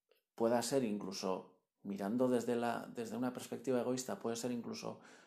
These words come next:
incluso perjudicial para mí defender esa idea, pero creo que lo que tenemos que defender, hablando de ideologías, creo que lo que tenemos que defender es lo justo. No tanto,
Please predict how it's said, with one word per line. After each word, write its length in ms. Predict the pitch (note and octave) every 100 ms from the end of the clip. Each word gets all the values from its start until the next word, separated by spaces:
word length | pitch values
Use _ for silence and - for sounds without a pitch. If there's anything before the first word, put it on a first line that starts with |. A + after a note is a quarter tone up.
| _ -
incluso 680 | - - B2 - A2+ - - _ _ _ _ -
perjudicial 640 | B2 A2 A2+ G2+ G2 B2+ B2+
para 200 | A#2 G#2+
mí 120 | B2
defender 400 | A2+ A2 G#2+ A2+
esa 200 | A2 G#2
idea, 440 | G2 A2+ C#3+ - - _ _ _ _ _ _
pero 280 | G2+ F2+ -
creo 240 | G2 B2
que 100 | D3
lo 120 | A#2
que 80 | -
tenemos 360 | - G2+ A#2+ -
que 100 | D3
defender, 600 | B2+ C3 B2+ B2 B2+ - _ _ _ _
hablando 420 | - F2+ G2+ A#2+ B2+
de 100 | A#2+
ideologías, 840 | A#2 G#2 F#2+ A#2 A2 C#3+ - - _ _ _
creo 200 | - F#2+
que 80 | B2
lo 80 | A2+
que 80 |
tenemos 340 | G#2 G2+ G2+ G2+
que 100 | C3
defender 400 | A#2+ A#2+ A#2 B2
es 140 | C3+
lo 120 | B2
justo. 500 | - C#3 C3+ - G2 - - - - _ _ -
No 200 | C3+ E3
tanto, 580 | E3+ C3+ B2 A2 -